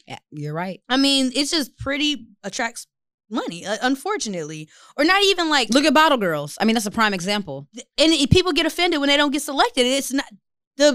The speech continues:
Speaker 2: niggas that they want to come in and, and trick all their money off are not gonna trick off on you.
Speaker 1: Now, one thing I will
Speaker 2: Specifically.
Speaker 1: say, though, no shade to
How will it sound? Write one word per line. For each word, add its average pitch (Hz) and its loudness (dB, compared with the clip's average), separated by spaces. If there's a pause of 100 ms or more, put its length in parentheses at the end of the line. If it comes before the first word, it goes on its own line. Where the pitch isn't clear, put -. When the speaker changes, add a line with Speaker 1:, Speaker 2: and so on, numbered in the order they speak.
(140)
Speaker 2:
niggas 370 2
that 359 0
they 370 4
want 370 2
to 320 -2
come 359 0
in 381 0
and, 262 2
and 240 0
trick 359 -2
all 320 4
their 330 2
money 349 0
off 370 4
are 277 -6
not 247 -2
gonna 254 -8
trick 269 -8
off 233 -4
on 214 -8
you. 220 -6
Speaker 1:
Now, 277 8
one 339 8
thing 494 4
I 453 6
will 466 10
Speaker 2:
Specifically. 285 2
Speaker 1:
say, - 6
though, 180 2 (340)
no 277 10
shade 330 4
to 277 4